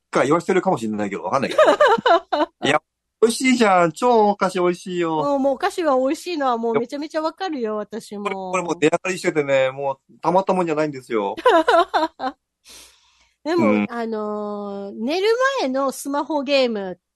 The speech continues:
Speaker 2: ていうのは、ちょっと、私、
Speaker 1: うん。
Speaker 2: スマホでゲ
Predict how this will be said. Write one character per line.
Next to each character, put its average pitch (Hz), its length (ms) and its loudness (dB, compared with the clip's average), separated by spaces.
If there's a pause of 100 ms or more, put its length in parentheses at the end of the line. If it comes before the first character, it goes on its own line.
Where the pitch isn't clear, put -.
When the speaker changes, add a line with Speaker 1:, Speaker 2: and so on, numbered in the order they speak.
Speaker 2:
て 220 100 -6
い 220 160 -8
う 202 120 -6
の 185 200 -8
は、 180 220 -6
ち - 220 -14
ょ - 20 -8
っ - 60 -10
と、 208 260 -8 (300)
私、 277 380 -6 (400)
Speaker 1:
う 214 40 -12
ん。 190 40 -12 (400)
Speaker 2:
ス 180 160 0
マ 440 120 4
ホ 523 140 0
で 480 120 4
ゲ 427 100 2